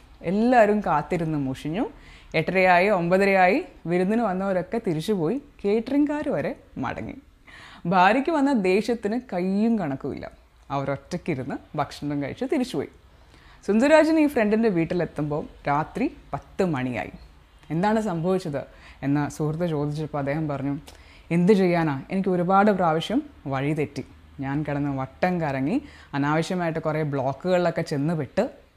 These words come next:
എനിക്കിപ്പോഴാണ് എത്താൻ പറ്റിയുള്ളൂ, സോറി." അങ്ങനെ സുഹൃത്തിനെ വിഷ് ചെയ്ത് അവിടെ വന്ന് വേഗം ഭക്ഷണമൊന്നും കഴിക്കാനുണ്ടായിരുന്നില്ല. ഭക്ഷണം കഴിക്കാതെ അദ്ദേഹം തിരിച്ച് വീട്ടിലെത്തി.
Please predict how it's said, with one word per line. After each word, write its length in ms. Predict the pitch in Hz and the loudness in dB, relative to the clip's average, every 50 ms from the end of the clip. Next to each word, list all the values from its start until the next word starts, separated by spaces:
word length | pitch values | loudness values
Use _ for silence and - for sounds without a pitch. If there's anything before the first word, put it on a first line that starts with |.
| _ - | _ -8
എനിക്കിപ്പോഴാണ് 640 | 139 143 - 143 139 - - 196 202 165 147 180 233 - - - | -8 -6 -6 -6 -6 -2 -2 0 0 0 -2 -4 -6 -8 -10 -12
എത്താൻ 300 | 113 - - 135 139 139 | -12 -10 -8 -8 -8 -8
പറ്റിയുള്ളൂ, 400 | 131 - - 131 120 120 120 120 | -8 -8 -8 -8 -8 -6 -8 -8
സോറി." 340 | - - 120 123 127 123 - - _ _ _ _ _ _ _ - - - - - - - - - | -8 -8 -8 -8 -8 -8 -12 -16 _ _ _ _ _ _ _ -20 -20 -20 -20 -20 -20 -10 0 2
അങ്ങനെ 280 | 208 233 247 262 269 262 | 4 4 6 4 4 4
സുഹൃത്തിനെ 480 | 262 247 226 233 226 233 247 247 247 | 4 4 2 2 2 2 0 0 2
വിഷ് 260 | 220 196 202 196 - | 2 0 0 -2 0
ചെയ്ത് 360 | - 226 214 190 180 185 185 185 | 0 0 2 2 2 2 2 2
അവിടെ 320 | 175 165 160 165 190 202 | 2 2 2 2 2 2
വന്ന് 200 | 202 185 180 175 | 0 0 -2 -2
വേഗം 480 | 170 160 151 156 165 151 170 170 226 226 - - - | -2 0 0 0 0 0 0 0 -2 -4 -8 -10 -6
ഭക്ഷണമൊന്നും 500 | - 185 185 - - 185 196 202 220 226 | -4 -4 -4 -4 -6 -4 -4 -2 -2 -2
കഴിക്കാനുണ്ടായിരുന്നില്ല. 760 | 226 208 208 214 226 240 220 185 175 175 185 196 175 139 135 | -2 -4 -4 -2 -2 -2 -2 0 0 0 0 -2 -2 -4 -4
ഭക്ഷണം 380 | 131 139 139 - - 165 165 175 | -4 -4 -6 -6 -6 -6 -4 -2
കഴിക്കാതെ 460 | 170 160 156 156 - 202 214 208 202 | -2 -2 -2 -2 0 0 0 2 0
അദ്ദേഹം 300 | 175 156 160 165 170 175 | 0 0 -2 -2 -4 -4
തിരിച്ച് 280 | 165 151 - 143 147 160 | -6 -6 -8 -6 -6 -4
വീട്ടിലെത്തി. 480 | 151 135 127 139 143 127 - - - | -4 -4 -2 -2 -4 -6 -6 -10 -16